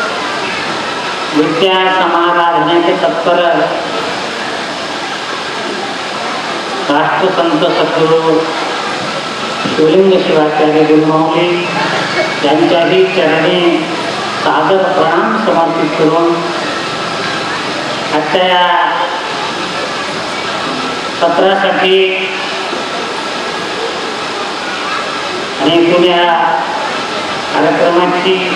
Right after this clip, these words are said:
व्यवस्थापनाची धुरा ज्याने सांभाळलेली आहे, असे संजय देशमुख, तसंच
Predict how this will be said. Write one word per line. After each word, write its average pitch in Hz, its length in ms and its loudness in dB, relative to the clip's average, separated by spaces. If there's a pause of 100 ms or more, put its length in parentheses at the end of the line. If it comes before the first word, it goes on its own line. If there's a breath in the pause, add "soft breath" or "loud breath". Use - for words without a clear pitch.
(800)
व्यवस्थापनाची 175 1000 2
धुरा 170 220 4
ज्याने 175 400 2
सांभाळलेली 170 560 2
आहे, 160 400 2 (1120)
असे - 240 2 (2000)
संजय 185 640 2 (560)
देशमुख, 190 540 2 (1900)
तसंच 175 480 4